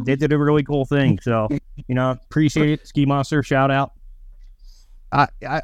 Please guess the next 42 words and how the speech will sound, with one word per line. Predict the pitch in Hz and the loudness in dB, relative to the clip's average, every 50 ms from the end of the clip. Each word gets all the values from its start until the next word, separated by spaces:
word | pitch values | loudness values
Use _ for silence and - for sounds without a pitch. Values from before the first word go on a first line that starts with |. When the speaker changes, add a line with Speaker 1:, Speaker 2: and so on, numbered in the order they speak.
| - | -4
Speaker 2:
I | 170 185 | -2 0
gotta | 247 277 359 285 | 0 0 2 2
get | 170 160 | 2 0
a | 139 | 0
hold | 117 131 151 151 143 127 | 0 0 0 0 0 0
of | 123 | 0
those | 120 120 113 | 0 -2 -2
guys | 104 127 123 117 117 104 | -2 -2 0 0 0 -2
and | 101 92 | -4 -6
talk | - - 127 117 117 113 - | -4 -2 0 0 0 0 -2
to | - 117 110 | -2 -2 0
'em | 110 | 0
because | 107 110 - 131 127 120 107 | -2 -2 0 0 0 0 0
it, | 131 131 - - | -2 -4 -2 -2
it, | 139 143 - - | -2 -2 -2 -2
it's | 143 139 117 139 135 - - - | -4 -4 -2 -2 -4 -6 -6 -4
fascinating | - 220 226 254 247 - - 185 160 151 147 131 127 127 117 | -2 0 2 2 0 0 0 0 0 2 2 2 2 0 0
to | - 123 117 | 0 0 0
me | 113 117 123 123 117 110 98 92 92 87 - - - - - - - - - - _ - - - - | 2 4 4 4 2 2 0 -2 -4 -6 -8 -12 -20 -20 -20 -20 -20 -20 -20 -20 _ -20 -20 -14 -8
to | - 147 | -4 -2
have | 139 160 160 123 | 0 2 0 0
a | 117 | -2
city | - - - - - - 180 156 160 139 | -6 -12 -14 -8 -2 0 0 0 0 -2
ski | 117 - - - 139 151 143 120 | -4 -6 -8 -4 -2 -2 -2 -2
shop. | - - 120 92 78 - - - - - - - - - - - - - - - - - | -2 -2 -2 -2 -2 -4 -10 -14 -20 -20 -20 -20 -20 -20 -20 -20 -20 -20 -20 -20 -8 -2
Like, | 123 123 120 123 117 - 101 | 0 0 0 0 -2 -4 -4
and | 131 127 127 | -2 -2 0
it, | 131 160 175 - | 0 0 0 0
it | 160 180 185 - | 0 -2 -2 0
looks | 180 160 208 220 - - | 2 2 2 2 2 0
like | 151 131 127 | -2 -2 -2
a | - 117 | -4 -6
city | - - 117 104 110 101 | -6 -4 -2 -2 -2 -2
ski | - - - 104 104 95 | -6 -6 -6 -4 -4 -4
shop. | - - 104 104 135 160 - 113 | -4 -4 -4 -2 -2 -2 -2 -2
It, | 110 113 113 110 | -2 -2 -2 -2
it, | 113 113 113 113 113 117 113 110 107 | -2 -2 -2 -2 0 0 0 0 0
it's, | 117 110 92 - | -2 -2 -2 0
it's, | 110 117 104 - | -2 -2 0 0
it's, | 110 107 - - - | -2 -4 -4 -6 -6
it's, | 101 110 107 - - | -4 -4 -4 -4 -2
um, | 120 117 113 113 110 110 107 107 107 101 | 0 0 0 0 0 0 0 0 -2 -2